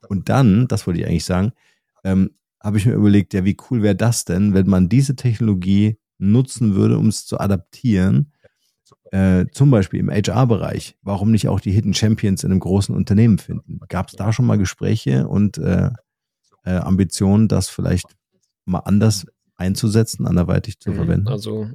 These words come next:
Speaker 2: ähm, eine große Delegation war mal im Gründerzentrum.
Speaker 1: Mhm. Das ist ein großer Automobilzulieferer
Speaker 2: Genau, hier
Speaker 1: bei uns
Speaker 2: aus
Speaker 1: in der
Speaker 2: Coburg
Speaker 1: Region.
Speaker 2: und, äh, Bamberg.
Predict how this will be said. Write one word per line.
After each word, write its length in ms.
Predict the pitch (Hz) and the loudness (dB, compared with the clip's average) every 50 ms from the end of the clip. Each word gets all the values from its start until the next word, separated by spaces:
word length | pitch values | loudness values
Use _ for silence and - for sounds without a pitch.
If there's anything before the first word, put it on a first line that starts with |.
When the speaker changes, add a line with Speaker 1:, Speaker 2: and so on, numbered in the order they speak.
| - - | -12 -10
Speaker 2:
ähm, 760 | 110 110 107 107 104 107 107 104 104 101 101 101 98 92 95 - _ _ _ _ _ _ _ _ _ _ _ _ _ _ _ _ | -8 -8 -6 -6 -6 -6 -6 -6 -6 -6 -6 -6 -8 -10 -12 -16 _ _ _ _ _ _ _ _ _ _ _ _ _ _ _ _
eine 260 | - 110 110 107 98 92 | -8 -4 -4 -4 -4 -4
große 340 | 104 107 120 147 147 175 | -2 -2 -2 -2 -2 -2
Delegation 760 | 156 165 160 165 156 - 156 143 - - 147 147 151 156 151 143 - _ | -2 -2 -2 -2 -4 -6 -8 -10 -6 -4 -2 -2 -2 -2 -4 -6 -10 _
war 220 | 117 113 120 127 | -6 -6 -4 -4
mal 180 | 135 139 131 131 | -4 -6 -6 -6
im 160 | 135 120 127 | -6 -6 -4
Gründerzentrum. 840 | 113 123 139 156 160 151 - - 147 143 139 - - 156 180 175 - _ _ _ _ _ _ - - _ _ _ _ _ _ _ _ _ _ _ _ _ _ | -4 -4 -2 -2 -4 -6 -6 -8 -8 -8 -8 -8 -8 -8 -8 -10 -12 _ _ _ _ _ _ -20 -20 _ _ _ _ _ _ _ _ _ _ _ _ _ _
Speaker 1:
Mhm. 300 | - 90 82 87 101 110 - _ _ _ | -8 -6 -4 -4 -6 -8 -12 _ _ _
Das 60 | _ _ | _ _
ist 40 | - | -8
ein 60 | 90 | -4
großer 300 | - 82 92 87 95 87 | -2 0 0 2 2 0
Automobilzulieferer 1000 | 87 82 87 87 82 76 78 95 104 113 113 104 - - - 120 117 120 120 120 117 | 0 0 0 0 0 2 2 2 2 2 0 -2 -4 -6 -2 0 2 4 4 4 4
Speaker 2:
Genau, 100 | 113 120 | 4 2
hier 100 | 117 110 107 | 2 0 -2
Speaker 1:
bei 200 | 104 - - 117 | -4 -8 -6 -4
uns 120 | 107 107 | -4 -2
Speaker 2:
aus 60 | - 120 | 0 0
Speaker 1:
in 40 | |
der 80 | 113 120 113 | 0 0 0
Speaker 2:
Coburg 140 | 117 117 110 | 0 -2 -2
Speaker 1:
Region. 160 | 120 123 110 | -2 -2 -2
Speaker 2:
und, 180 | 107 104 - - | -4 -6 -8 -10
äh, 220 | 117 110 110 110 | -10 -8 -6 -8
Bamberg. 680 | 104 107 113 113 120 113 120 117 113 - - - - | -6 -4 -4 -4 -2 -2 -2 -2 -4 -6 -12 -18 -20